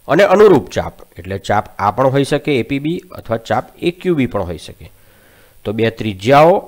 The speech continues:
અને અનુરૂપ ચાપ જે છે એની વચ્ચે જે આ ઘેરાયેલો આ ભાગ છે, આ ઘેરાયેલો જે પ્રદેશ છે એને વૃત્તાંશ કહેવામાં આવે છે.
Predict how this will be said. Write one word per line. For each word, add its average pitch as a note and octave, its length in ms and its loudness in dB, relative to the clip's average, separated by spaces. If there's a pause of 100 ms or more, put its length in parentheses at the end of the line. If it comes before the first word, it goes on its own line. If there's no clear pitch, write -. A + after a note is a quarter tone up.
(180)
અને A#2 240 -2
અનુરૂપ F3 560 0 (1200)
ચાપ D3+ 360 2
જે C3 140 0
છે - 160 -4
એની C3+ 120 -2
વચ્ચે C3 320 -2
જે C3+ 100 0
આ D3 60 6
ઘેરાયેલો C3 640 2
આ C3 120 6
ભાગ G2 320 -2
છે, - 400 -14
આ F#2 60 -8
ઘેરાયેલો G2+ 520 0
જે B2 120 0
પ્રદેશ B2 680 -4
છે D#2+ 140 -14 (560)
એને F2 160 -8
વૃત્તાંશ G2+ 540 -2
કહેવામાં C3+ 300 2
આવે C3 120 0
છે. B2+ 200 -6